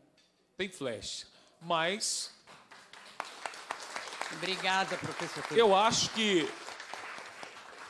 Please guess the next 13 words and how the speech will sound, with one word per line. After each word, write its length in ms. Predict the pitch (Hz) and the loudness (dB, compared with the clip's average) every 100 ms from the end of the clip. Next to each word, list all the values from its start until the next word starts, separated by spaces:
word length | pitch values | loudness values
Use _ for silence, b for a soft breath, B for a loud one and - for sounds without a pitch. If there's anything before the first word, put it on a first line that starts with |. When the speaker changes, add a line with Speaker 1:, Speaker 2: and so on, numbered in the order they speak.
| - - | -16 -8
Speaker 1:
é, 340 | 147 151 151 147 | -2 -2 0 -2
é, 40 | - - | -4 -8
quem 160 | 311 | -4
sabe 380 | 302 - 170 139 | -2 4 4 4
dessa 300 | 135 127 - | 0 -2 -2
mudança? 680 | 123 113 104 90 - - - _ _ _ _ | -6 -8 -10 -10 -8 -8 -12 _ _ _ _
Nós 260 | 139 160 139 | -4 -4 -4
aqui. 260 | 123 80 82 _ _ _ _ _ _ _ _ _ _ | -8 -12 -20 _ _ _ _ _ _ _ _ _ _
A 80 | 135 | -6
sociedade 520 | 135 139 147 143 139 | -6 -4 0 0 -2
mineira 320 | 139 143 143 | -6 -4 -4
precisa 400 | 127 113 - 110 | -6 -12 -10 -10
saber. 360 | 101 107 95 92 | -10 -10 -12 -18